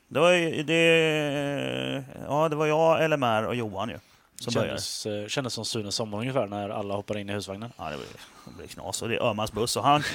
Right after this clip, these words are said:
Speaker 1: han springer fram och tillbaka, serverar oss bärs, liksom. Bara,
Speaker 2: <laughs>
Speaker 1: nej, oj.
Speaker 2: Det är trevligt ju.
Speaker 1: Ja,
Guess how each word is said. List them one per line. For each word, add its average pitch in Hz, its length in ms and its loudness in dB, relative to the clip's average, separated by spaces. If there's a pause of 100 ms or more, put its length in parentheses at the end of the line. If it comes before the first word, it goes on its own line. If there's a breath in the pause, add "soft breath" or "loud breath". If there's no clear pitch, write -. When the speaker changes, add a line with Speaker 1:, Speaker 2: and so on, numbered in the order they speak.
(160)
Speaker 1:
han 180 160 10
springer 165 280 6
fram 143 160 6
och 139 80 4
tillbaka, 123 300 4
serverar 135 280 6
oss 110 160 2
bärs, 107 280 -2
liksom. - 300 -4
Bara, 110 160 4
Speaker 2:
<laughs> - 0 -
Speaker 1:
nej, 139 260 2
oj. 302 280 0 (1200 loud breath)
Speaker 2:
Det 87 60 -18
är 90 60 -14
trevligt 92 380 -6
ju. 107 60 -6 (140)
Speaker 1:
Ja, - 280 -6